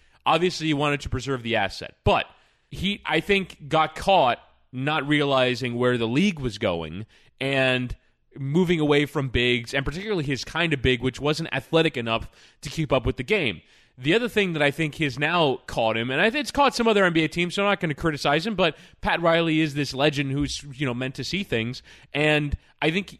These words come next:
a lot of teams now can be criticized for not seeing coming a shortage of cap space, a buyer's market that now exists into this upcoming offseason, where if you're the one team with cap space, you're gonna be able to do a lot with it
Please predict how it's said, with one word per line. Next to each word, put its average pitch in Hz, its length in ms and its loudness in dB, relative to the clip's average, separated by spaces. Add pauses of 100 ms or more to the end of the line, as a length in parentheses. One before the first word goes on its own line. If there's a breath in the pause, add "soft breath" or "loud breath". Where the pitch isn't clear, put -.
a 135 80 -2
lot 143 240 2
of 190 60 -2
teams 170 260 -4
now 143 180 2
can 143 200 -6
be 143 100 0
criticized 101 720 -4 (200 soft breath)
for 127 160 -10
not 131 300 -4
seeing 156 240 -6
coming 131 480 -4 (100)
a 131 120 0
shortage 160 540 0
of 135 120 -4
cap 117 260 -2
space, - 460 -12 (260 soft breath)
a 135 140 0
buyer's 151 640 2
market 131 480 -4 (240 soft breath)
that 139 140 2
now 170 300 2
exists 147 600 -4
into 175 300 0
this 170 180 4
upcoming 190 420 0
offseason, 110 600 -4 (240 loud breath)
where 160 160 4
if 120 80 -6
you're 220 160 0
the 190 140 2
one 180 260 4
team 185 240 0
with 160 140 -2
cap 170 260 0
space, 107 480 -6 (240 soft breath)
you're 143 160 -2
gonna 196 140 -2
be 160 140 0
able 147 120 -2
to 139 60 -6
do 131 160 -2
a - 20 2
lot 123 300 0
with 110 180 -6
it 113 160 -4